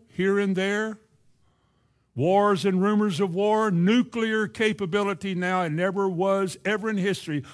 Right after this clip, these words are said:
until now. And crazy people want to get their hands on buttons 'cause they don't really care about life, they care about death. Never a time like the hour we're in.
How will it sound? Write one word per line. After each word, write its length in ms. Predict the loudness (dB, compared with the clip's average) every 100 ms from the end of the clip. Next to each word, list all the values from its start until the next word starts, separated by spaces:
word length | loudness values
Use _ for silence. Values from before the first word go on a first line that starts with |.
| -6
until 480 | -4 -2 -2 -4 -2
now. 440 | -2 0 0 -2 -4 -6
And 200 | -4 -4
crazy 600 | -4 0 2 2 2 -2
people 580 | -2 -2 -4 -6 -16 -18 _ _ _ -8
want 180 | -4 -4
to 40 |
get 200 | -4 -6
their 180 | -6 -4
hands 340 | -2 -2 -2
on 200 | -4 -4
buttons 340 | -2 -4 -4 -8
'cause 140 | -6
they 160 | -4 -4
don't 200 | -4 -4
really 240 | -4 -6
care 300 | -6 -6 -4
about 320 | -4 -6 -6
life, 320 | -6 -4 -4
they 100 | -6
care 280 | -8 -6 -6
about 340 | -6 -8 -10 -10
death. 380 | -10 -12 _ _ _ _ _ _ _ _ _ _ _ _ _ _ _ _ _ _ _
Never 440 | 2 6 6 6 4
a 80 | 4
time 420 | 4 6 6 4
like 240 | 0 0
the 180 | -4 0
hour 300 | 4 4 4
we're 220 | 2 2
in. 180 | 0